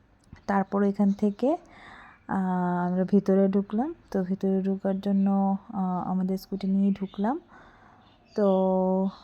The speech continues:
যেতে যেতে এদিক দিয়ে ভেবেছিলাম যে একটু বানর দেখতে পাবো,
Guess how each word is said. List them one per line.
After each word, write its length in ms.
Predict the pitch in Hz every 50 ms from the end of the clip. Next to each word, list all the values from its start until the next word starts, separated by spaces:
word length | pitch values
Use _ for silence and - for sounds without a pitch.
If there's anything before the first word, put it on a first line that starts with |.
| - - - - - - - - - - _ - 214
যেতে 340 | 202 202 208 208 202 226 208
যেতে 480 | 220 240 233 226 _ - 240 247 240
এদিক 240 | 233 208 214 208 196 196 -
দিয়ে 300 | 220 214 214 208 214 226 - _ _ - _ _ _ _ _ _ - - - - - - _ _ - 196 196
ভেবেছিলাম 600 | 208 196 190 196 190 - - 208 202 202 202 202 202
যে 120 | 196 208
একটু 320 | 196 202 - 208 202 196 196
বানর 280 | 196 190 185 185 190 190
দেখতে 340 | 190 196 190 - - 196 190
পাবো, 460 | 190 190 180 185 185 185 190 190